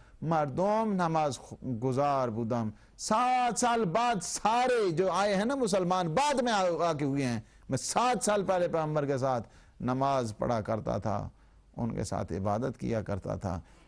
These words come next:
इसी बात को अगर आपने देखना है तो आप आ जाएं, यनाबियुल मुवद्दा में भी आपको जो है ना मिल जाएगी। यनाबियुल मुवद्दा की पेज नंबर है सेवन हंड्रेड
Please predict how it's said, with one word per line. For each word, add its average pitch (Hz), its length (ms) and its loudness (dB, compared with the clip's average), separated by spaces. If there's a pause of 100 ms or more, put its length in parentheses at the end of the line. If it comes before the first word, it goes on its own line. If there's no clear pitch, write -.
इसी 156 200 -2
बात 143 280 0
को 156 80 -2
अगर 131 180 -2
आपने 131 240 0
देखना 127 420 -2
है 170 220 -4 (260)
तो - 60 -8
आप 117 320 0
आ 147 240 2
जाएं, 170 340 0 (320)
यनाबियुल 110 500 0
मुवद्दा 127 460 0
में 185 180 0
भी 160 120 0
आपको 147 460 -2
जो 131 120 0
है 135 80 0
ना 147 80 0
मिल 139 180 0
जाएगी। 123 440 2
यनाबियुल 139 360 0
मुवद्दा 156 500 0
की 202 240 0 (500)
पेज 160 300 2
नंबर 143 280 2
है 156 500 -2 (220)
सेवन 135 380 0
हंड्रेड 110 400 0